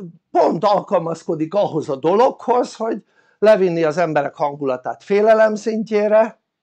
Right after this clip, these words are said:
A félelem már nem olyan messze van a haláltól. Tehát akinek a tartós hangulata az félelem, tehát nem eseti, hanem tartós hangulata, tehát tartósan fél, az, annak nem olyan sok év van hátra.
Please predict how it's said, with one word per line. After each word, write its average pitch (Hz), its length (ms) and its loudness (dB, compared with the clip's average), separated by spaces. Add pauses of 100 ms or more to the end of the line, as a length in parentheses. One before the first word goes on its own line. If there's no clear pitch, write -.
(440)
A 196 100 -2
félelem 190 480 4
már 208 180 0
nem 196 180 2
olyan 185 200 2
messze 190 340 2
van 202 140 2
a 208 80 2
haláltól. - 720 -2 (360)
Tehát - 240 -6
akinek 175 360 -2
a 165 60 -4
tartós 220 560 2
hangulata 147 600 -8
az 131 140 -10
félelem, 151 640 -8 (240)
tehát - 160 -10
nem 202 180 0
eseti, - 640 -10 (440)
hanem 147 280 -6
tartós 151 520 0
hangulata, 160 760 -4
tehát 135 240 -8
tartósan 143 640 -4
fél, 202 400 -4 (440)
az, 554 220 -4 (360)
annak 392 300 -6
nem 165 220 -6
olyan 165 240 -2
sok 156 320 -4
év 151 260 0
van 139 200 0
hátra. - 480 -12